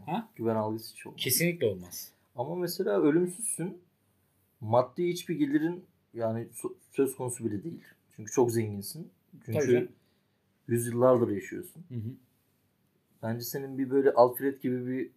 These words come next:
Speaker 2: yanında birisi olması gerekiyor.
Speaker 1: Batman'in Alfred'i.
Speaker 2: Batman'in Alfred'i.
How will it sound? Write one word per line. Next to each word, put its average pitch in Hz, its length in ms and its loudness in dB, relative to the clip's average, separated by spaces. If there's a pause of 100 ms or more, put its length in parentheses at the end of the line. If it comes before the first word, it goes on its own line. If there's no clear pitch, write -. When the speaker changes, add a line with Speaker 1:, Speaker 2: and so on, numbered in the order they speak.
Speaker 2:
yanında 120 340 -2
birisi 123 240 0
olması 127 320 0
gerekiyor. 135 460 -2 (1120)
Speaker 1:
Batman'in 135 320 -6
Alfred'i. 98 420 -4
Speaker 2:
Batman'in 117 220 -4
Alfred'i. 107 420 -8